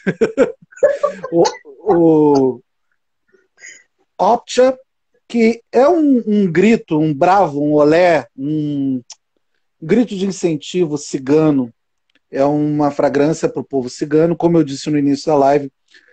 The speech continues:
eles têm essa pegada holística, espiritualista. Então, traz aí, ah, uns elementos bem florais,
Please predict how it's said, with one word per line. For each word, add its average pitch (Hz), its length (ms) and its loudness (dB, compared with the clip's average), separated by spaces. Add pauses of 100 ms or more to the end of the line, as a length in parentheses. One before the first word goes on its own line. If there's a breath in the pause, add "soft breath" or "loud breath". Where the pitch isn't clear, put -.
(220 soft breath)
eles 135 260 -6
têm 156 180 0
essa 147 220 -2
pegada 135 500 0
holística, 131 600 -6
espiritualista. 127 1300 -4 (640)
Então, 156 400 -2 (920 soft breath)
traz 190 400 2
aí, 147 360 2
ah, 156 400 0 (1800 soft breath)
uns 185 140 -10
elementos 226 640 2
bem 175 400 0
florais, 170 840 0